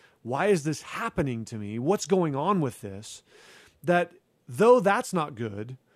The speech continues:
God is able to use that for your good,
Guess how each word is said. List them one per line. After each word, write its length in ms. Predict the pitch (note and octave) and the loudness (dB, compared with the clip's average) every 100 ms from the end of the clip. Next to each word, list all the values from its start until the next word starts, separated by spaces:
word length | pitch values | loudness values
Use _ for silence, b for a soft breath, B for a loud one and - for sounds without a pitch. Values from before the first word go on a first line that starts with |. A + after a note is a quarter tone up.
| b b | b b
God 240 | B2 F#3+ A#3 | 2 2 4
is 200 | G#3+ E3+ | 2 2
able 280 | F3 F#3+ F#3+ | -2 2 2
to 140 | - D3+ | 2 -4
use 440 | B2+ C#3 A#3+ F3 | -2 2 2 2
that 360 | B2 A2+ C3 - _ _ | -2 -4 -6 -12 _ _
for 460 | - - A3+ A3 F#3 | -20 -4 2 6 6
your 260 | C3+ C3 | 4 -2
good, 360 | A2+ A2 F#2+ - | -4 -8 -10 -16